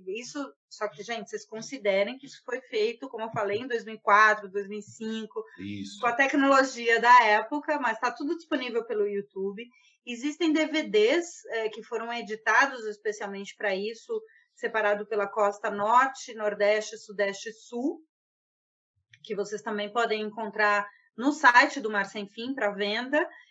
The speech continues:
Speaker 1: E existem dois livros que o João escreveu, né? Um só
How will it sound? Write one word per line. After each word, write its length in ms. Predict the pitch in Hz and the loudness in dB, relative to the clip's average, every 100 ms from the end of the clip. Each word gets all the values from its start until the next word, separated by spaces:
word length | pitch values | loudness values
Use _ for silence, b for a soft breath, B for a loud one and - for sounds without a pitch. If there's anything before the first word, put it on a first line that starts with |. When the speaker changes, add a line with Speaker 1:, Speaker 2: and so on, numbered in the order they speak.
| B B - | B B -2
Speaker 1:
E 220 | 302 359 | 4 4
existem 420 | 294 330 349 330 | 4 0 2 4
dois 300 | 311 359 349 | 4 2 2
livros 500 | 277 302 339 311 285 | 2 4 4 0 -6
que 120 | - | -6
o 40 | 226 | -6
João 480 | 190 208 196 180 185 | 0 2 2 -4 -8
escreveu, 680 | 180 202 185 175 180 175 170 | -8 -6 -6 -6 -6 -4 -6
né? 480 | 175 196 220 220 202 | -4 -2 0 0 0
Um 280 | 226 285 359 | 0 0 0
só 360 | - 302 277 | 0 2 4